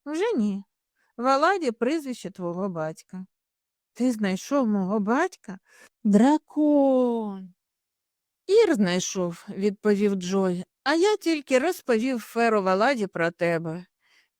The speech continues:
І тепер він дуже хоче скоріше зустрітися. Я ж прийшов сюди саме по тебе. Я не знав, що побачу тут Зою». І обернувся до дружини. «Я гадав, що ти ще на роботі,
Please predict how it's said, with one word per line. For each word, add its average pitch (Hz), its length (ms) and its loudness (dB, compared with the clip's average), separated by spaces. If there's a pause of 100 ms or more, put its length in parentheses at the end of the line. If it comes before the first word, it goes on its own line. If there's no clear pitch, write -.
І 349 120 2
тепер 359 460 0
він 302 280 0
дуже 320 280 4
хоче 240 400 2
скоріше 233 560 -2
зустрітися. 175 1000 -8 (520)
Я 370 260 4
ж - 140 -8
прийшов 226 420 -2
сюди 269 300 -4
саме 381 380 -4
по 185 160 -2
тебе. 190 440 -6 (220)
Я 440 220 -2
не 294 140 2
знав, 214 300 0
що 190 200 -6
побачу 180 480 -2
тут 170 220 -6
Зою». 160 480 -2 (580)
І 311 120 -2
обернувся 320 600 0
до 202 140 0
дружини. 170 640 -6 (380)
«Я 370 220 8
гадав, 285 380 2
що - 140 -2
ти 226 160 -2
ще 202 200 -4
на 185 140 0
роботі, 175 640 -4